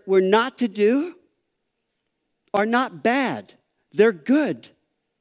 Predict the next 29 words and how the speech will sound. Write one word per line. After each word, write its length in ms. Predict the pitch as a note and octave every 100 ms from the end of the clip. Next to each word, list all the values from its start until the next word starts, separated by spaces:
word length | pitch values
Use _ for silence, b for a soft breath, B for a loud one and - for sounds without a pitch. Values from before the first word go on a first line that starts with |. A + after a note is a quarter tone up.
| _ _ _ _ _ _ _ _ _ b b b
Work 480 | D#3 A3+ D4 B3+ -
is 180 | A3+ E3+
good. 360 | D#3 C4 D#3 -
Some 160 | E3+
of 60 | D#3
you 60 |
say, 260 | C#3 D3 B2+ - _ _ -
"Really?" 440 | B2+ E4 E4+ - _ -
<laughs> 340 | - - - -
Yes, 320 | A#3 E3 - -
work 300 | F#3 C4 C4+
is 160 | G#3+
good. 240 | - A#3+ G3+
We 80 | G#3
were 140 | G3
created 540 | - F#3 A3 G#3+ G3
to 100 | G3
work. 500 | F#3+ G#3 E3 E3 _ _ _ b b b b b b
Work 260 | A3+ D4 D4+
is 120 | C#4+
the 140 | A#3+ A#3+
idea, 480 | G#3 C#3+ G3+ E3
has 240 | D#3 G3+ G#3+
this, 240 | G#3 -
this 240 | D3 D3+ -
definition 520 | G3 G3 F#3 F3+ D#3+
in 80 | D3+
my 200 | E3+ F#3
mind, 460 | C3+ A2+ D3 -